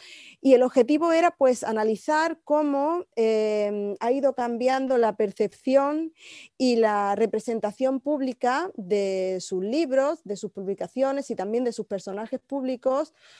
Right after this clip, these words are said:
durante los cuarenta o cincuenta años en los que han publicado sus obras, eh, más importantes.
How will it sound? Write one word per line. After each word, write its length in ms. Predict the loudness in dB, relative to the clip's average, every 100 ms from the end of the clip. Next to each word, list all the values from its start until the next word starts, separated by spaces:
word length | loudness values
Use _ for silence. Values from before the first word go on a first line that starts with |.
| -20 _
durante 560 | 2 4 4 2 4 4
los 400 | 4 4 2 0
cuarenta 640 | 0 2 4 4 2 0
o 20 | 0
cincuenta 720 | -2 0 0 0 0 0 0
años 560 | 0 0 -2 -4 -4 -4
en 160 | -2
los 140 | -2 -2
que 600 | -2 0 0 0 2 0
han 200 | -2 -4
publicado 640 | -4 -4 -2 2 4 4 2
sus 640 | -2 -2 0 0 -2 -2
obras, 720 | 0 0 0 -2 -8 -18 -20 _ _ -20 -20 _
eh, 200 | -2 0
más 280 | 2 -2 0
importantes. 880 | -2 0 -4 -4 -8 -8 -12 -14